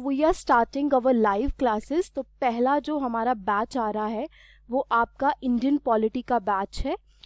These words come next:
और ये पंजाब, आप जित-, अगर प्रिपेयर कर रहे हो पंजाब के किसी भी कॉम्पिटिटिव एग्जाम के लिए, लाइक पंजाब पटवारी,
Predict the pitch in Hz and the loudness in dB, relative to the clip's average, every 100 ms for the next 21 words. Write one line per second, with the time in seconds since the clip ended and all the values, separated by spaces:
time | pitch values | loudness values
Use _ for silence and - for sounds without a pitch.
0 | - - 240 254 302 - 262 247 240 233 | -12 0 2 2 0 2 2 4 4 4
1 | 277 - 240 226 247 - - 240 247 269 | 0 -2 -4 -4 -6 -8 -6 -2 0 0
2 | 277 262 247 254 247 240 269 277 254 233 | 0 0 0 0 0 0 -2 -4 -4 -2
3 | 220 214 254 254 - 254 285 240 220 226 | -2 -4 -6 -6 -4 -4 -4 -4 -4 -2
4 | 233 254 247 240 - 214 202 208 247 277 | -2 -2 -2 -2 -2 -4 -4 -4 -2 0
5 | 240 226 233 220 214 208 214 214 202 208 | -2 -4 -4 -2 -2 -2 -6 -6 -4 -4
6 | 214 233 | -4 -10